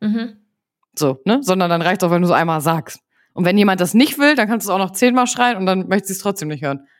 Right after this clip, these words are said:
Speaker 2: Das, das ist so ein bisschen mein Learning daraus gewesen in allen möglichen Kontexten, auch beruflich, dass ich dachte, okay, ich, m-, ich muss nicht jemanden hier meine Gefühlslage jetzt komplett offenlegen und erklären, weil ich unbedingt möchte, dass der mich jetzt versteht.
Speaker 1: Mhm.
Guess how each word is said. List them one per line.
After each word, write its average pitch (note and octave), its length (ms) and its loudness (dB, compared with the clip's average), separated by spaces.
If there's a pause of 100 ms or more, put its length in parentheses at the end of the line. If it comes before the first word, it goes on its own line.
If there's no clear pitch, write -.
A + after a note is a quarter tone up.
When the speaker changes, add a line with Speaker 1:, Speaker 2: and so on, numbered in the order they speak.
(140)
Speaker 2:
Das, F#3 200 -2 (640)
das F3 240 -4
ist F3+ 120 -4
so F#3 80 -6
ein - 20 -6
bisschen F3+ 300 -4
mein E3+ 640 -6
Learning F3+ 500 -4
daraus E3 360 -8
gewesen E3 420 -12
in D#3+ 160 -12
allen E3 400 -2
möglichen E3+ 520 -6
Kontexten, D#3 600 -8
auch C3+ 140 -6
beruflich, E3 420 -8
dass D3 140 -12
ich D#3+ 80 -18
dachte, D#3 240 -12
okay, A3 320 -6 (580)
ich, - 160 -16
m-, F#3+ 260 -6
ich - 160 -14
muss A#3+ 260 -2
nicht G3+ 200 -4
jemanden G3 360 0
hier F#3 140 0
meine F3 460 0 (280)
Gefühlslage G3 680 2
jetzt E3+ 260 0
komplett F3+ 540 -2
offenlegen F3 520 0
und E3 120 -4
erklären, E3 680 -4
weil E3+ 240 -2
ich - 240 -8
unbedingt G3+ 320 4
möchte, F#3 220 0
dass F3+ 100 0
der F3 100 -2
mich E3+ 100 -2
jetzt E3+ 140 -6
versteht. - 380 -8
Speaker 1:
Mhm. G3+ 600 -4